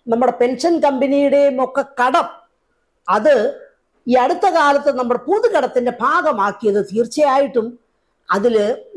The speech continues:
ഒരു യുക്തിഹീനതയുണ്ട്. ഇത് നേരത്തെ കേന്ദ്രം പറയേണ്ടതായിരുന്നു. ഒരു അഞ്ച് വർഷം മുമ്പ് തന്നെ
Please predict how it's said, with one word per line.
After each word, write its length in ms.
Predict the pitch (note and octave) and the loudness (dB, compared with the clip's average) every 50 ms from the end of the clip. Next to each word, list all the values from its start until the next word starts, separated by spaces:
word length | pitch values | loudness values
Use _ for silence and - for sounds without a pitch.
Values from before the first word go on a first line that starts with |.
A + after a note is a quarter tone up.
| C#4 F#4 | 0 2
ഒരു 500 | A4 A4+ A#4+ A#4+ A4 G4+ F4+ - - - - _ _ - A3 | 2 4 4 4 4 2 2 -2 -4 -10 -18 _ _ -4 -2
യുക്തിഹീനതയുണ്ട്. 920 | A#3+ A#3+ A#3+ - - C4 - G#3+ G3+ F#3 F3+ D#3 D3 B2+ - - - - | -2 -2 -2 -2 -2 -2 0 0 0 0 0 -2 -6 -10 -14 -16 -10 -4
ഇത് 220 | D4+ C4+ G#4 G4+ F#4+ | -2 0 2 2 2
നേരത്തെ 520 | E4+ G4 A4+ A#4 G#4+ A4 A#4 A4+ A4 A4 | 2 2 2 0 0 0 0 0 2 0
കേന്ദ്രം 300 | G#4+ G#4 G#4+ A4+ G4+ G4 | 0 0 0 -2 0 0
പറയേണ്ടതായിരുന്നു. 880 | F4+ D#4 D4+ D4+ D4 C4+ A#3+ A#3 F3+ - A#3+ A3+ - _ _ _ - A3+ | 0 2 4 4 2 2 0 -2 -4 -6 -8 -10 -16 _ _ _ -6 -4
ഒരു 80 | A#3+ | -2
അഞ്ച് 300 | B3+ C#4+ F4 A4 A#4 A#4+ | 0 0 0 0 0 0
വർഷം 440 | A4+ G4 D#4+ C#4 - - G4 G4+ F#4+ | 2 2 0 0 0 -2 -2 0 0
മുമ്പ് 340 | F4 F4 F4 G4 A4+ G4+ F4 | 0 -2 0 -2 0 0 0
തന്നെ 400 | C#4+ C#4+ D4 D4+ C4+ G3+ F#3+ G3 | 0 2 2 0 0 0 -2 -6